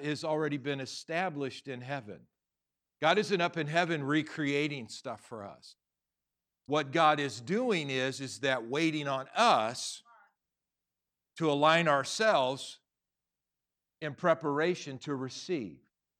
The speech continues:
I might not get through, I might not get to the Beatitudes next week. I may have to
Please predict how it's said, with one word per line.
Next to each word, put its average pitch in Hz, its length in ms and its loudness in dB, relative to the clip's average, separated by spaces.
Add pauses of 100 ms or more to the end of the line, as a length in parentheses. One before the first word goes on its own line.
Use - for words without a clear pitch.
(3250)
I 139 60 -12
might 185 180 0
not 160 180 2
get 143 200 0
through, 143 320 -6 (100)
I 139 60 0
might 208 180 0
not 175 160 0
get 180 160 -2
to 165 80 -8
the 127 100 -8
Beatitudes 110 640 -8
next 117 220 -14
week. 110 120 -12
I 120 80 -10
may 143 180 -12
have 139 160 -8
to 117 140 -12